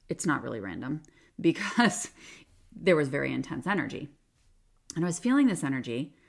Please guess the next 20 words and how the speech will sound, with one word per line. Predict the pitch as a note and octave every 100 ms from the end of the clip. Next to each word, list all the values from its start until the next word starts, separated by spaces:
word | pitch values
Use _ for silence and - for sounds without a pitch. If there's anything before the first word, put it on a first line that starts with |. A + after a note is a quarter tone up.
| _ _ _ _ _ _
and | F#3 F#3 F3+ -
it | G3
was | F3
very | E3 E3+
persistent | G3 G#3+ F#3+ F#3+ - E3+
and | - D3+
very | C#3 C#3+ C#3
intense. | C#3 C3 - C#3 - - - - _ _ _ _ _ _ _ _ _ _ _ _ _ -
And | F#3+
so | F3+ G#3+
I | G3
turned | - A3+ B3+
toward | - D3+ C3
it, | D3 - -
and | E3
I | E3
just | E3 E3+
said, | - C3+ C#3 - _ _ _ _ _ _ _ -
"You | D3+
know, | D#3+ F#3+